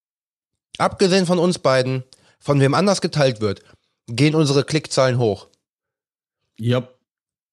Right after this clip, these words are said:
Speaker 1: Wissen wir, das wisst ihr, weil wir es sagen. Wir bitten drum, mal zu teilen oder so,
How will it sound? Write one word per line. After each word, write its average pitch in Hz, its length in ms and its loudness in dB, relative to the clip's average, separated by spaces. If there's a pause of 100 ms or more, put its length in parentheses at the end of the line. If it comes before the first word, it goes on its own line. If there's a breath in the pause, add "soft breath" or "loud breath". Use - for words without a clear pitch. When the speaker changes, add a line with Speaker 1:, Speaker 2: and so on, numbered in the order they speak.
(140)
Speaker 1:
Wissen 117 440 0
wir, 165 320 2 (460)
das - 240 -4
wisst 120 260 -2
ihr, 135 280 4 (520)
weil 95 280 -4
wir 107 100 0
es 107 100 -2
sagen. 123 380 0 (1040)
Wir 170 260 0
bitten 160 300 0
drum, 131 300 0 (240 loud breath)
mal 135 240 0
zu 135 120 -6
teilen 151 280 2
oder 131 200 2
so, 127 320 0